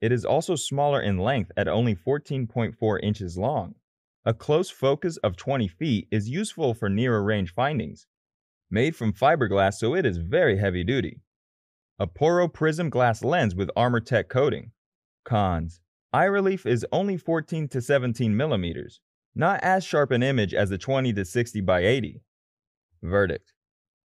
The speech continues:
I have the same opinion about the Diamondback twenty to sixty by sixty straight spotting scope as above. I'd get this spotting scope if you don't sit as you scope, have a partner while scoping, and or need a lightweight spotting scope.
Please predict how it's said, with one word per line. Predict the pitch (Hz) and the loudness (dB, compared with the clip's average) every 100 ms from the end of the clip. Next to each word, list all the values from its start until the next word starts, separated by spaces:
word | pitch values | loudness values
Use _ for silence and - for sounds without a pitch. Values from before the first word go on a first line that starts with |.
| _ | _
I | 151 | -2
have | 202 202 | 0 0
the | 151 | 0
same | 131 170 165 | 0 0 0
opinion | 120 160 156 113 | 0 0 0 2
about | 95 98 | 2 0
the | 90 | 0
Diamondback | 95 131 147 123 131 117 | 2 2 2 4 4 2
twenty | - 135 139 | -2 -2 0
to | 117 | 0
sixty | 98 - 135 - 127 | -2 -2 -6 -4 -4
by | 101 95 | 0 0
sixty | 92 127 123 - | 0 -2 -4 -4
straight | 101 - 127 104 | -8 -2 -2 -2
spotting | - 143 165 117 | 0 2 4 2
scope | - 104 - | 0 -2 2
as | 131 110 | 2 2
above. | 90 104 139 82 - _ _ _ _ | 2 4 4 2 -4 _ _ _ _
I'd | 143 196 | 0 0
get | 185 196 160 | 2 2 2
this | 160 | -2
spotting | - 131 131 | 2 2 2
scope | 127 - 123 - | 0 0 0 0
if | 117 | -2
you | 131 | 0
don't | 170 135 | 0 0
sit | - 180 - | 0 0 2
as | 104 90 | 0 0
you | 85 | -6
scope, | - 165 107 - _ | -2 2 2 0 _
have | - 156 | -2 2
a | 110 | 0
partner | - 170 165 123 | 2 2 2 2
while | 101 92 | 2 0
scoping, | - 170 156 101 92 90 _ _ | 0 0 0 -2 -2 -6 _ _
and | 135 131 | 0 2
or | 120 135 | 4 4
need | 123 147 | 2 2
a | 131 | 2
lightweight | 107 127 90 107 - | 4 2 2 0 -2
spotting | - 156 131 90 | 0 2 2 -2
scope. | - 85 - | -2 -2 -2